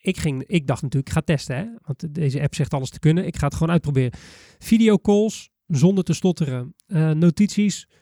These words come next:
simultaan aan werken, zonder synchronisatiefouten. Eh, ehm, co-, collaboration met meerdere personen, werkt als een trein. Eh, je kan één persoon de controle geven over die app.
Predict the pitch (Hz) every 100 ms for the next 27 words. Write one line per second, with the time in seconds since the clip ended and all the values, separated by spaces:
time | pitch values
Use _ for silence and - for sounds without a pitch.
0 | _ _ - 202 196 180 202 190 175 185
1 | 196 202 208 214 - 139 151 185 160 170
2 | 147 160 147 165 170 - 165 156 151 156
3 | 151 - - _ 160 139 139 - 143 139
4 | 135 143 156 214 - - 202 165 165 160
5 | 185 190 175 139 170 196 175 160 156 -
6 | 185 185 180 196 139 160 180 165 139 -
7 | 156 170 170 160 - _ - 143 139 147
8 | 147 190 185 175 143 160 151 135 160 143
9 | 156 190 185 - 160 143 139 147 131 139
10 | 135 139 139